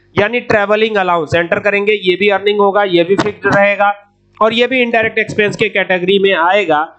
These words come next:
और यहां आकर के इसको भी कर देंगे on computed value, normal rounding और यहां पर जैसे ही आते हैं तो on specified formula इसको भी हम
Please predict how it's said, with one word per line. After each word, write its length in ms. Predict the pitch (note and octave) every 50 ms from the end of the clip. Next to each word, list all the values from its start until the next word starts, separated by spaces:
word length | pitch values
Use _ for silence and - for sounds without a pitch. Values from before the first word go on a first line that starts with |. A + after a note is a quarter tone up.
| _ _ _ _ -
और 140 | F#3 F3+ F3+
यहां 480 | F3 F#3 F3 E3+ F#3 G3+ G3+ G3 G3
आकर 220 | F#3+ F#3+ G3 G3 F#3+
के 140 | F#3+ G#3+ G3+
इसको 420 | F3 E3 F3+ E3+ - - G#3 G3+
भी 100 | G3 G#3
कर 200 | G3+ G3+ F#3+ F3+
देंगे 240 | F#3+ G3 G3 G3 G3
on 140 | F#3 F#3 F#3+
computed 560 | F#3 F#3+ F3+ E3+ - F#3 F3+ F3 G3+ A3 G#3+ G3+
value, 320 | G#3 G3+ G#3 G#3+ A3+ G#3+
normal 460 | F#3 D#3+ D#3+ E3+ F3+ G3+ G#3+ G#3+ G3+
rounding 340 | G#3+ G#3 G#3 G#3+ G#3+ A3 A#3 A#3+ A#3 - _ _ _ _ _ -
और 120 | C4+ C4 B3+
यहां 240 | A#3 A3+ G3+ A3
पर 160 | A3 A3 A3+ G3
जैसे 280 | G3 F#3+ F#3 F#3+ G3+
ही 80 | G3 G3
आते 260 | F3+ E3+ E3+ - G3
हैं 140 | F#3+ G3+ G#3+
तो 120 | - F#3
on 380 | - E3 E3+ F3 F3+ F3+ E3+ -
specified 540 | - F3+ E3+ E3+ F3+ E3 E3 E3 E3+ E3+ -
formula 500 | - E3 D#3+ D#3 D#3+ F3 F3+ F#3+ G3 F#3+
इसको 360 | F3+ D#3+ - - F#3+ F#3 F3
भी 140 | F3+ F#3 F3
हम 340 | F#3 F#3+ E3+ D#3 E3+ -